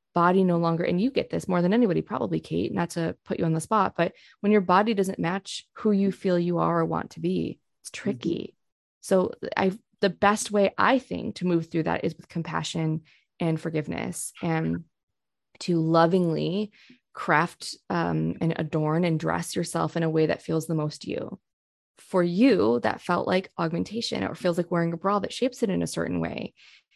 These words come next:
Speaker 1: Um, for somebody else, that might be no bra, <laughs> you
Speaker 2: Mm-hmm.
Speaker 1: know, right? Like, it's really dependent on that person and what makes them feel their,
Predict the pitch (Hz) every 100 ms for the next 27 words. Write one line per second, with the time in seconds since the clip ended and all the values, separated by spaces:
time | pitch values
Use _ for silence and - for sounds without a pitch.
0 | _ - 170 - 196 - 208 202 - 226
1 | 226 208 185 196 190 190 320 285 - -
2 | 277 - 359 359 392 302 302 240 220 269
3 | 247 - - - 254 269 269 269 233 247
4 | 262 262 240 226 220 233 - 185 185 -
5 | 202 208 196 180 170 180 185 - - 175
6 | 170 185 175 165 165